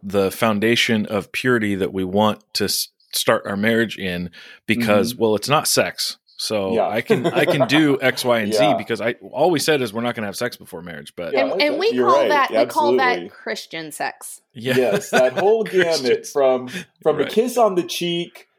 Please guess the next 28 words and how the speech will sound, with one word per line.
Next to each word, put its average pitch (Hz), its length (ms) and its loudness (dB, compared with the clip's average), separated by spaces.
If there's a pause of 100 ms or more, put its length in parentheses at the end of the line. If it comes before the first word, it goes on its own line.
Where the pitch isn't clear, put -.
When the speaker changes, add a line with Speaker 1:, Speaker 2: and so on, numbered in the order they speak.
(160)
Speaker 2:
to 139 520 2
intercourse, 127 760 0
that's 131 260 2
all 131 180 4
Christian 123 460 -2
sex 107 380 0
between 107 520 -4
those 98 260 0
two 104 200 -10
things. 110 420 -2
And 117 140 0
Speaker 1:
Yeah. 98 360 0 (400)
Speaker 2:
and 160 140 6
I 160 80 4
know 156 140 0
you, 156 160 0
you, 127 340 -8
whatever 175 220 0
your 147 80 0
definition 131 480 2
is, 113 80 -4
but - 280 0
we 185 120 -2
found 160 460 0
that 127 120 2
when 143 100 -10
you 156 80 -12
say 143 360 0